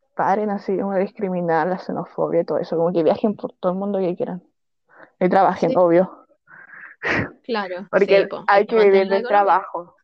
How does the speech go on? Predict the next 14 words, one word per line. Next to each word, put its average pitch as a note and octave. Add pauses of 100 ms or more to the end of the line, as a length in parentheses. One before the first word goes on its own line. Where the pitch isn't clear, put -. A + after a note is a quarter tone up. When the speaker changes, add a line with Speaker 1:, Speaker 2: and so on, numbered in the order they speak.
(200)
Speaker 1:
Sí, G#4 (240)
y F#3+
hay F#3
que -
vivir G3
del G#3
trabajo, G#3
Speaker 2:
<laughs> -
Speaker 1:
lamentablemente. G3+
Speaker 2:
Lamentablemente. F3 (100)
<laughs> C#4 (380)
Speaker 1:
Ujú. F#3 (680)
Speaker 2:
Sí, F#3
lamentablemente. F3+